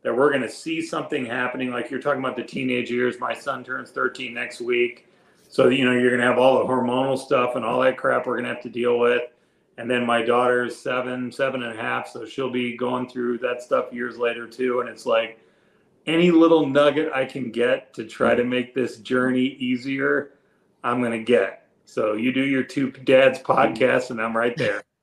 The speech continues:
Speaker 2: Well, I'll tell you, the, the absolute best advice I can give you being a dad to a girl is when they come to you and they have a problem or they're complaining about something, and as a man, your initial reaction is what?
Speaker 1: Solve it.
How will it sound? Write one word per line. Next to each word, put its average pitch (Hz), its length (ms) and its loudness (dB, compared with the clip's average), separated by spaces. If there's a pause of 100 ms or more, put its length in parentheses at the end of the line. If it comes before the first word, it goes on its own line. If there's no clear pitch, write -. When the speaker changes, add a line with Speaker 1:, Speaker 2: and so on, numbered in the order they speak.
(160)
Speaker 2:
Well, 156 140 10
I'll 160 180 6
tell 196 160 10
you, 156 340 4 (840)
the, 160 480 -2
the 151 260 -6
absolute 156 500 2
best 160 280 4
advice 143 320 2
I 135 80 2
can 131 100 -2
give 127 160 4
you 123 180 -2
being 120 280 -8
a 113 80 -8
dad 120 340 -4
to 131 140 0
a 120 60 -4
girl 107 420 -8 (580)
is 120 400 -4
when 127 200 -6
they 120 120 -6
come 165 260 -8
to 160 80 -10
you 135 360 -2
and 123 140 -12
they 120 120 -6
have 127 200 -6
a 135 40 -4
problem 110 640 -6 (600)
or 123 100 -4
they're 117 140 -6
complaining 151 520 -6
about 131 240 -2
something, 117 500 -10 (140)
and 135 160 -4
as 123 180 -6
a 123 40 -6
man, 131 500 -2 (380)
your 185 260 4
initial 175 320 -2
reaction 135 440 0
is 110 160 -8
what? 113 240 -10 (560)
Speaker 1:
Solve 123 240 6
it. - 200 -2